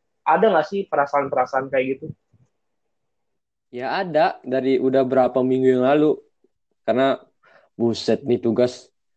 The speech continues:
Speaker 2: numpuk banget, apalagi misalnya dosennya ngasih cuman, cuman selang berapa hari gitu. Mending selang berapa hari. Tiba-tiba dibilang besok. Wah. Gila.
Speaker 1: Ya sih, gue juga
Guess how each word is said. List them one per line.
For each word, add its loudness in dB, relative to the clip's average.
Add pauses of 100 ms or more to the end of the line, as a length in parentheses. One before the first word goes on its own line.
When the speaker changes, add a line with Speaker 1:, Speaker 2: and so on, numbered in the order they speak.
(120)
Speaker 2:
numpuk -2
banget, 2
apalagi 2
misalnya -2
dosennya 2
ngasih -2
cuman, 0 (560)
cuman 0
selang 2
berapa 4
hari 2
gitu. -2 (400)
Mending 2
selang -6
berapa -2
hari. -2 (320)
Tiba-tiba 0
dibilang 2
besok. -2
Wah. -4 (1200)
Gila. 0 (720)
Speaker 1:
Ya 4
sih, 0
gue 4
juga 4